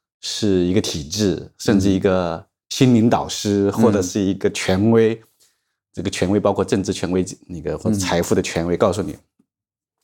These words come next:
Speaker 1: ，“你跟着我走没问题。”
Speaker 2: 嗯。
Speaker 1: 没有这样的人。
Speaker 2: 没有这样的人。
Speaker 1: 因为所有包括佛教讲的觉悟修行，它都是告诉你的时候，你要先承认一切不如你所愿。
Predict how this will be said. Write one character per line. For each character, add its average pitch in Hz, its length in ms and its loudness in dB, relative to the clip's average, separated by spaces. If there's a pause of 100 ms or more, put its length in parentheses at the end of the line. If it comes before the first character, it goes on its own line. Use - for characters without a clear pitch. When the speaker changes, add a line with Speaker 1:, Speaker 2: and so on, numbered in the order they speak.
Speaker 1:
，“你 107 100 0
跟 117 160 2
着 117 80 6
我 98 120 0
走 92 120 -2
没 85 100 -4
问 87 140 -4
题。” - 120 -20 (300)
Speaker 2:
嗯。 101 400 2 (500)
Speaker 1:
没 80 120 -2
有 107 80 2
这 101 100 -2
样 78 80 0
的 - 80 -10
人。 65 140 -18
Speaker 2:
没 107 140 2
有 110 100 2
这 101 60 -2
样 85 120 0
的 80 80 -4
人。 - 220 -12 (540)
Speaker 1:
因 180 200 6
为 185 360 0
所 - 420 0
有 139 220 4
包 147 180 2
括 147 80 2
佛 98 260 -4
教 117 440 -2
讲 78 400 -6
的 92 400 -6 (240)
觉 87 280 -2
悟 104 380 2
修 101 320 0
行， 85 300 -12 (340)
它 180 100 -2
都 190 140 2
是 190 140 -4
告 147 180 2
诉 117 120 -6
你 101 120 -2
的 80 80 -6
时 90 100 -12
候， 85 120 -10 (680)
你 117 160 4
要 180 100 6
先 196 240 0
承 185 240 -6
认 131 160 2
一 90 160 -2
切 - 200 0
不 - 200 0
如 101 200 2
你 104 80 0
所 95 200 -6
愿。 69 240 -12